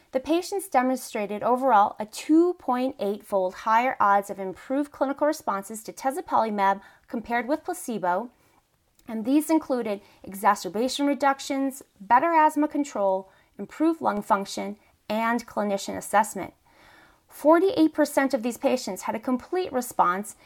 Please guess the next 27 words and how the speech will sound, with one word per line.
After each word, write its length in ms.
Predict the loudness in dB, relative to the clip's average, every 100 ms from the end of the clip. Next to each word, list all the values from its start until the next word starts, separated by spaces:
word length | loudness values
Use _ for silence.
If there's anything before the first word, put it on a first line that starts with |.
| _
and 120 | -6
achieved 360 | -6 -2 -2 -2
significant 760 | -4 -4 -2 -2 0 2 2 2
and 160 | -6 -6
clinically 580 | -2 -2 0 0 -2
relevant 500 | 2 2 2 0 -6 -10
improvements 640 | -10 -8 -6 -4 -6 -8 -10
in 180 | -10 -2
all 360 | 6 10 10 8
four 400 | 2 -2 0 0
response 500 | -4 -6 -6 -6 -4
measures. 540 | -2 -2 -4 -14 -20 _ _ _ _ _ _ _
There 120 | 2 8
were 80 |
also 360 | 8 8 4 2
reductions 640 | 4 6 6 4 0 0 -2
in 100 | 2
both 240 | 2 2 -4
early 560 | -2 0 0 0 -2 -2 8
allergenic 520 | 10 10 8 4 4
responses 680 | 0 4 2 4 0 -4 -4 0
and 180 | 2
late 280 | 6 6 4
allergenic 520 | 4 6 6 4 0
responses 500 | -2 -2 -2 -2 -6 -2
to 100 | 2
allergens 720 | 6 6 6 2 0 0